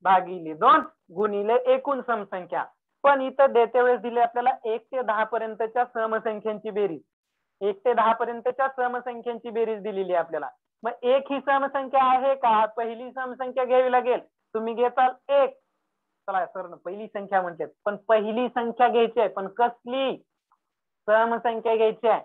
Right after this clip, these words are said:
मग एकच्या नंतरची संख्या बघा बरं, दोन. दोन ही एक ते दहा पर्यंतच्या संख्यांमध्ये पहिली समसंख्या आहे, म्हणून पहिली समसंख्या मिळाली दोन. आता बघा, आता जाऊया आपण विषम संख्यांची बेरीज करूया, विषम संख्यांची बेरीज.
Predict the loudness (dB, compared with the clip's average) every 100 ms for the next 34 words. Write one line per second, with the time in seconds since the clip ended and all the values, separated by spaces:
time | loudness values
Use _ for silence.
0 | -10 _ -10 -4 -2 -2 -2 -4 -2 -4
1 | -6 -6 -10 -10 0 2 4 4 4 4
2 | 0 -2 -2 -6 _ -4 2 2 0 -6
3 | -6 -4 -4 -2 0 2 0 -2 -6 -6
4 | -8 -6 -10 -4 -4 -2 0 2 4 2
5 | 2 -6 -2 -2 0 -2 -4 -6 -2 0
6 | 2 0 -2 _ -8 -2 0 0 -2 -4
7 | -6 -6 -6 -4 -2 -4 -4 -2 4 4
8 | 4 -6 _ _ _ 2 4 2 2 -4
9 | -16 _ _ _ _ _ _ _ _ _
10 | _ _ -10 -2 0 2 0 2 0 0
11 | -2 -4 -10 _ _ _ -10 -2 2 4
12 | 2 0 -4 -6 -6 -8 -6 -6 -4 -4
13 | -6 -10 -8 -8 -8 -10 -12 -2 2 2
14 | 2 -4 -6 -4 -4 -4 -10 -6 -4 -2
15 | 0 -2